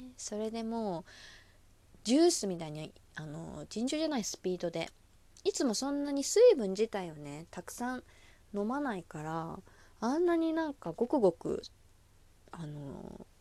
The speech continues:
飲むことはないんですけど、その時はなんか、「美味しい、美味しい」って言って、で、グビグビ、グビグビ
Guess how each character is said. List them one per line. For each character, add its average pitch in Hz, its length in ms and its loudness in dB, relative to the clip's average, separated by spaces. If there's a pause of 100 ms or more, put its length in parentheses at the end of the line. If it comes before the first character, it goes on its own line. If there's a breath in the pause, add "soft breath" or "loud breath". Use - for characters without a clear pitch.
飲 226 200 4
む 269 80 6
こ 160 120 -2
と 151 100 -8
は 135 60 -12
な 175 180 -8
い 214 40 -6
ん 190 60 -6
で 139 100 -10
す - 100 -18
け 151 120 -16
ど、 143 120 -8
そ 175 140 -14
の 240 120 -8
時 269 240 -4
は 151 100 -12
な 147 100 -14
ん 143 40 -18
か、 - 120 -18
「美 190 280 -8
味 277 40 -8
し - 160 -12
い、 320 40 -6
美 294 60 -4 (180)
味 175 40 -12
し - 160 -10
い」 - 40 -8
っ - 20 -10
て - 160 -20 (120)
言 127 120 -8
っ - 40 -14
て、 - 40 -20 (1040 soft breath)
で、 185 460 -4 (1700)
グ 190 140 -8
ビ 170 140 -2
グ 135 140 -6
ビ、 139 100 -6
グ 202 160 0
ビ 214 140 0
グ - 140 -6
ビ - 220 -6